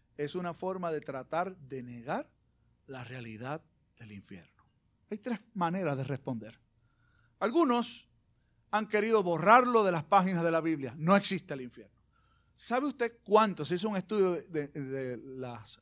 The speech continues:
facultades teológicas, de las escuelas teológicas en los Estados Unidos. Profesores que enseñan la Biblia. ¿Cuántos creen en el infierno?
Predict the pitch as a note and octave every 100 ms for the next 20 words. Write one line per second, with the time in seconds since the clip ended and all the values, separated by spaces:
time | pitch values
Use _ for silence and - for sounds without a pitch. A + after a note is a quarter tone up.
0 | _ - E3 D#3 C3+ G3 G#3+ G#3+ - _
1 | _ _ _ - F3 F#3+ G#3 D#3+ - -
2 | - - D3 C#3 - G#3 G#3+ G3 E3+ G3
3 | G3+ E3 - F3+ D#3 D3 D#3 F3+ F3+ F3+
4 | D#3 C#3 G#2 - - _ _ _ _ _
5 | _ _ _ _ - G3 F#3 E3+ A3+ F#3
6 | D3 E3+ E3 A#3+ B3 A3 F#3 E3+ E3+ B2+
7 | G#3 - _ _ _ _ _ _ _ A3+
8 | C4+ C#4+ - G#3+ - A3+ A3 G3+ F3 E3+
9 | D3+ C#3+ B2 G#2+ G#2